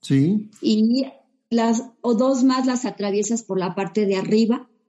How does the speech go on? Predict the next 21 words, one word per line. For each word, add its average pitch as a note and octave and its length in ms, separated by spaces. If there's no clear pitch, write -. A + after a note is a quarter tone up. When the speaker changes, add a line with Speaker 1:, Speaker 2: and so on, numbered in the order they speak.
Speaker 2:
Entonces, A3 420
es, - 640
es B3 120
muy D4 180
bonito D#4 380
porque G3 1080
tienes B3+ 380
visiones A#3+ 480
diferentes G#3 640
de, F#3+ 340
de F#3 180
las F#3 200
lagunas, G#3+ 760
¿no? A3+ 280
Los C3+ 240
Speaker 1:
Ajá. C#3+ 160
Speaker 2:
azules. A3+ 400
Además, A#3 680
los G#3 180
azules B3 400
son, A#3+ 400